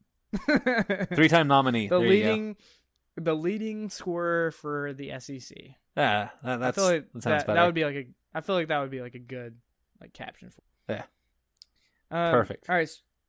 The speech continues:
Speaker 1: spring practice. I mean, it brings a bunch of new players and getting them up to speed, but it also, uh, some of the coaching. Um, we've, we've held our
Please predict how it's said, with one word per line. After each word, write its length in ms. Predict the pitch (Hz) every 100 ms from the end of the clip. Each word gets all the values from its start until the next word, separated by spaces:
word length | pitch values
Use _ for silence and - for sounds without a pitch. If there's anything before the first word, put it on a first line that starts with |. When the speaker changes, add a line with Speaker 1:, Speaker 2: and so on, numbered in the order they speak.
| _ _
Speaker 1:
spring 340 | - 214 214
practice. 600 | 185 175 160 151 131 - 143
I 60 |
mean, 180 | 143 143
it 80 | 147
brings 600 | 165 165 165 147 - - _ _ _ 147
a 160 | 156
bunch 340 | 151 160 180 185
of 120 | 160
new 360 | 165 165 165
players 500 | 147 160 156 156 151
and 100 | 143
getting 220 | 139 139 135
them 140 | 135
up 140 | 135
to 80 | _
speed, 520 | - - 170 165 156 - _ _ _ _ - _
but 120 | 170
it 40 | 202
also, 560 | 233 254 233 190 156
uh, 380 | - 135 147 139
some 220 | 135 208 226
of 80 |
the 220 | 196 175 156
coaching. 540 | 160 151 - 139 127 _ _ _ _ _
Um, 420 | 131 131 123 123 135 _ _ _
we've, 280 | 160 202 190
we've 240 | 190 208 _ _ _ _ _
held 500 | - 202 240 269 226 - -
our 480 | 156 156 151 147